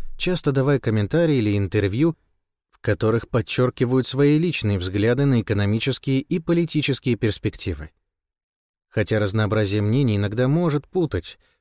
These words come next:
в целом, мне кажется, многочисленные голоса помогают общественности понять нюансы текущих дебатов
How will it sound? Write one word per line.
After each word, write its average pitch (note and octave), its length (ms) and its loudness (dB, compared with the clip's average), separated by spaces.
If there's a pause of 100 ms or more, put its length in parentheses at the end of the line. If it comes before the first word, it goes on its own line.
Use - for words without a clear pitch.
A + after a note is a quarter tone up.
в - 80 -20
целом, D#3 360 2
мне G#2+ 140 2
кажется, C3+ 420 0
многочисленные G#2+ 800 0
голоса G2 540 -2 (580)
помогают D#3+ 580 2
общественности A#2 880 -2
понять C3+ 640 0
нюансы G#2 520 0
текущих G#2+ 520 -2
дебатов G#2 600 -2